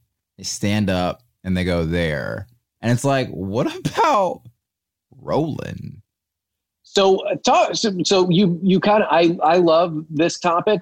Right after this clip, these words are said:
Speaker 2: but you're
Speaker 1: Yeah.
Speaker 2: blowing by something that's really interesting to me. Talk about being on six T V shows. And for people who don't know,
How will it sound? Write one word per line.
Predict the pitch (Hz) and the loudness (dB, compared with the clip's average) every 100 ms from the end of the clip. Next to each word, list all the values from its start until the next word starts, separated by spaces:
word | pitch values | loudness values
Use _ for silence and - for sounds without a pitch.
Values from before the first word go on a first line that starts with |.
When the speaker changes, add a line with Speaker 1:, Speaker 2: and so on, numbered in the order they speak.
| - | -2
Speaker 2:
but | 170 | 0
you're | 160 | 2
Speaker 1:
Yeah. | 147 | 4
Speaker 2:
blowing | 175 220 180 | 4 4 4
by | 170 170 | 2 2
something | 185 160 | 2 2
that's | 147 147 | 2 2
really | 160 151 | 2 2
interesting | 143 - 180 | -2 -2 2
to | 185 | 2
me. | 190 | 2
Talk | - 285 - | 2 2 4
about | 403 269 | 2 4
being | 254 208 | 4 4
on | 165 | 2
six | - 196 - | 0 -2 0
T | 165 135 | 0 2
V | 135 135 | 2 2
shows. | - 117 101 110 | 2 2 0 0
And | 131 | -2
for | 127 | 0
people | 165 226 277 | 4 4 6
who | |
don't | 226 190 147 | 4 4 4
know, | 147 143 135 127 | 4 4 2 0